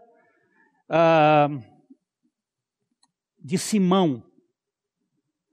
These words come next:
o leproso. Como é que a gente sabe disto, que foi na casa de Simão o leproso? Porque os outros evangelhos, Marcos, Mateus e Marcos, contam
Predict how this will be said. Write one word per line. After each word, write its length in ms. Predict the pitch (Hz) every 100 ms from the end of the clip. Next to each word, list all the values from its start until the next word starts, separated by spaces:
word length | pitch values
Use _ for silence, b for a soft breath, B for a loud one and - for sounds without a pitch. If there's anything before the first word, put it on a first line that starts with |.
| _
o 100 | 156
leproso. 720 | 160 156 - 156 143 120 - - _ _ _ _ _ _ _ _ _
Como 140 | - 269
é 60 |
que 100 | -
a 40 | 214
gente 220 | 208 196
sabe 420 | - 190 170 156
disto, 500 | 131 147 123 - -
que 140 | - 160
foi 200 | 190 185
na 140 | 165
casa 340 | - 175 165
de 100 | 147
Simão 360 | 143 175 156 160
o 40 |
leproso? 680 | 151 143 143 131 113 - _ _ _ _ b b b b
Porque 260 | - 175 226
os 320 | 226 202 131
outros 440 | 233 294 - 190 156
evangelhos, 1200 | 170 165 147 117 156 190 139 110 - - - _ _ _ _
Marcos, 960 | 135 143 165 180 180 160 139 - - -
Mateus 560 | 165 147 151 196 208 135
e 60 | 156
Marcos, 840 | 147 151 190 - 214 - - - _
contam 500 | - 208 226 - 90